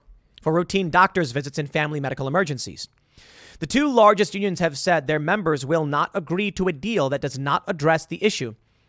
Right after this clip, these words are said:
and the railroads have not shown a willingness to change the policy. The Republican legislation, which would only force both sides to adopt the board recommenda-, recommendations in the event that an agreement is not reached by Friday, the Friday deadline,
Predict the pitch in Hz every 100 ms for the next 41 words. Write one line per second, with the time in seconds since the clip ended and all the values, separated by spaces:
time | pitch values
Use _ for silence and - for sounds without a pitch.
0 | - 160 156 190 247 190 165 165 127 147
1 | 185 - - 175 170 147 220 160 135 -
2 | - 135 123 - 175 175 156 95 87 _
3 | _ _ _ _ _ _ _ - - -
4 | - - 175 214 254 277 254 220 196 202
5 | 202 113 - _ _ _ _ _ - 180
6 | - 208 202 226 262 285 - 214 202 196
7 | 143 160 202 226 - 170 147 147 - 156
8 | 127 147 - 160 139 151 143 143 139 -
9 | - 151 175 165 143 131 139 - 165 165
10 | 151 151 180 165 156 131 170 156 131 151
11 | 151 147 139 123 - 196 202 123 120 139
12 | 139 151 208 123 104